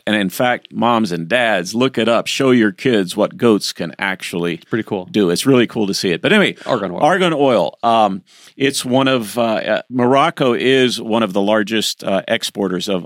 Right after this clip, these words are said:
Speaker 1: argan oil. Uh, it's used for a variety of reasons, from lotion. It's, it's very good for the skin. Um, it's an oil that's often found in your hair products, uh, things like that. Some,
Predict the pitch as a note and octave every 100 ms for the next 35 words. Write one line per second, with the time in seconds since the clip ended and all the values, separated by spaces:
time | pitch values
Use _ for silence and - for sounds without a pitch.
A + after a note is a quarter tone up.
0 | - F#2+ F#2+ F2+ F2 A2 A#2 A2+ - -
1 | - - _ - G#2 - G#2+ A2 C3 C3
2 | - - A2 G#2+ - G2 F#2+ F#2 - G#2
3 | G2+ G2 G#2 A2 C3 C3 A#2+ A2+ G2 G2+
4 | A#2 B2 A2 A#2+ A2+ - F2 F2+ G2 A#2
5 | B2 - - A2+ G2+ F#2 - - - _
6 | A#2 - C3 B2+ - C3+ C#3+ G#2 A#2 A2+
7 | - G2 F2+ - A#2+ G2+ F#2 D#2+ - -
8 | F#2 F2 F2+ _ _ _ B2 - B2 B2+
9 | C3 B2 A2+ G2 - A2 - A2+ - -
10 | G#2 A2+ B2 - F#2+ G2 F#2+ F#2 F#2 F#2+
11 | F#2+ _ _ - - F3+ E3 - - F2
12 | - - - - - G2+ F2+ C3 B2 G#2+
13 | A2 G2 - G2 E2+ - - C3 C#3